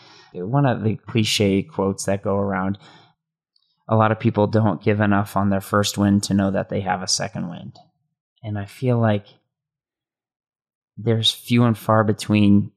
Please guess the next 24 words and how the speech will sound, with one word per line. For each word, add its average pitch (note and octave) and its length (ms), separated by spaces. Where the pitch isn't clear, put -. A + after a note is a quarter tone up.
times F#2+ 680
in, F#2+ 260
in F#2+ 160
my F#2+ 460
athletic F#2+ 500
career, F2+ 500
I, - 60
probably G2+ 600
a F#2 40
handful F#2 520
of F2 80
times, E2+ 540
if - 180
not G2 220
less, F2+ 380
that G#2 100
I've - 220
actually, F#2+ 500
like, E2+ 240
been C3+ 200
down G2 280
in F#2 100
that F2+ 180
hole F#2 500